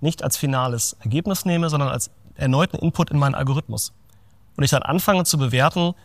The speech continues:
welcher Planer denn bei welchen Produkten, für welche Region, vielleicht auch in welcher Jahreszeit eigentlich gut ist oder nicht. Und ich dann sage, wenn ich dann einen Planer hab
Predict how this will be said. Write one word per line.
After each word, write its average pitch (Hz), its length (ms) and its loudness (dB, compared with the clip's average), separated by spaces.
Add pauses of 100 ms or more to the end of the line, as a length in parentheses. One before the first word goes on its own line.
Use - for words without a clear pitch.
(100)
welcher 151 280 2
Planer 143 480 2
denn 170 160 2
bei 139 120 2
welchen 151 220 2
Produkten, 151 480 -2
für 139 140 -2
welche 135 240 0
Region, 127 500 2
vielleicht 143 220 0
auch 135 80 0
in 131 100 2
welcher 131 200 2
Jahreszeit 156 600 0 (520)
eigentlich 160 460 4
gut 262 180 -4
ist - 280 -2
oder 113 160 -4
nicht. - 280 -8 (480)
Und 143 80 -2
ich 139 80 0
dann 151 140 2
sage, 147 280 4
wenn 143 80 4
ich 156 100 4
dann 151 120 2
einen 131 120 -2
Planer 139 320 2
hab - 220 -4